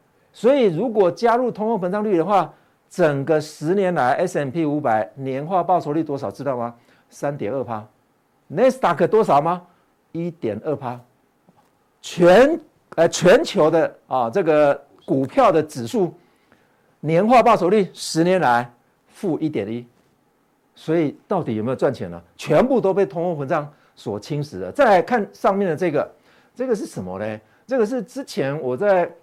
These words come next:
啊《经济日报》这边有介绍一档哦，六四比的共同基金 mutual fund，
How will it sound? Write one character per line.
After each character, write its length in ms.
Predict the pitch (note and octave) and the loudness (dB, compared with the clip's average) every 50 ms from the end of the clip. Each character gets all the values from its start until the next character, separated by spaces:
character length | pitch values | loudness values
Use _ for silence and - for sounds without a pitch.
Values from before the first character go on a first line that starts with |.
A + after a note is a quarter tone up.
| _ _ _ _ _ _ - - _ _ _ _ _ | _ _ _ _ _ _ -20 -20 _ _ _ _ _
啊 260 | - D#3 D#3 C#3 B2+ B2 | -10 -4 -2 0 0 0
《经 160 | - A3+ G#3+ | -2 0 2
济 60 | G#3+ | 2
日 60 | F3+ | 4
报》 180 | C#3+ G#3+ G3 E3 | 4 4 4 2
这 80 | F#3 | 2
边 160 | E3+ E3 F3+ D3 | 0 -2 -2 -2
有 120 | G#2+ G#2+ | -4 -6
介 200 | - - F#3 E3 | -2 -2 -2 0
绍 180 | C3+ E3 D#3+ - | 0 -2 -2 -2
一 60 | F#3+ | -4
档 260 | - - - D#2 D#2 D#2+ | -2 -2 -4 -4 -6 -8
哦， 180 | F#2+ F2+ D#2 - _ _ _ _ _ _ _ | -10 -10 -10 -12 _ _ _ _ _ _ _
六 380 | C3+ D#3 C4 C#4 B3 G3+ D#3 C#3+ | -2 0 4 6 6 6 4 2
四 280 | - - A#3 G#3+ E3+ | -2 -2 -2 -2 -2
比 220 | - - A2 G#2 - | -2 -4 -8 -6 -4
的 280 | A#2+ A2+ G#2+ G2+ - - _ _ _ _ _ _ | -4 -2 -2 -2 -4 -8 _ _ _ _ _ _
共 180 | - A3+ G3+ D3 | 0 0 0 2
同 180 | D3+ C#3 C3+ C3+ | -2 -4 -6 -4
基 140 | C#3 C#3 B2+ | -4 -6 -6
金 300 | A#2 C3+ B2 B2 B2 - _ D3 | -4 -6 -8 -8 -10 -14 _ -4
mutual 320 | D3+ D#3+ D#3 D#3+ D3+ B2+ | -4 -4 -2 -2 -4 0
fund， 200 | A#2+ E3 A#2+ F#2+ | 0 0 0 0